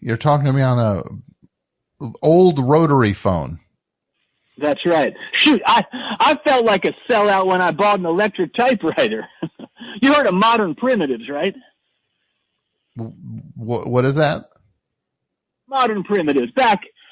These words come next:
Speaker 2: back, like, twenty years ago, it, it was these guys that didn't, you know, didn't really deal with modern stuff that much. And I guess, I guess you could call me and the rest of the Tone Cats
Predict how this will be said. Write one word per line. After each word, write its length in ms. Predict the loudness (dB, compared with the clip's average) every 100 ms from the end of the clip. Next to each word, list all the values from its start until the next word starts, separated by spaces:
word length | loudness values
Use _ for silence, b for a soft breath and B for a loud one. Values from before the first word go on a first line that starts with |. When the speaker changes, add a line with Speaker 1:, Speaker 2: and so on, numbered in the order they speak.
| b
Speaker 2:
back, 200 | -4 0
like, 160 | 0 0
twenty 300 | 0 2 2
years 300 | 2 2 2
ago, 300 | 0 2 2
it, 200 | 0 0
it 220 | 0 0
was 120 | 0
these 160 | 0 0
guys 260 | 2 2 0
that 120 | -2
didn't, 280 | 0 0 0
you 100 | 0
know, 100 | 2
didn't 180 | 4 4
really 180 | 4 2
deal 460 | -2 -8 0 2
with 140 | 2 2
modern 420 | 2 2 2 -2
stuff 240 | -2 -2 -2
that 220 | -2 -2
much. 240 | -2 -2 -2
And 140 | -2
I 80 | 0
guess, 160 | 0 -2 B B -2
I 80 | 2
guess 220 | 2 2
you 100 | 2
could 180 | 2 2
call 220 | 2 2
me 180 | 2 2
and 140 | 2
the 60 | 2
rest 260 | 2 0 -2
of 60 |
the 80 | -6
Tone 340 | -4 -4 -4 -4
Cats 300 | -2 -2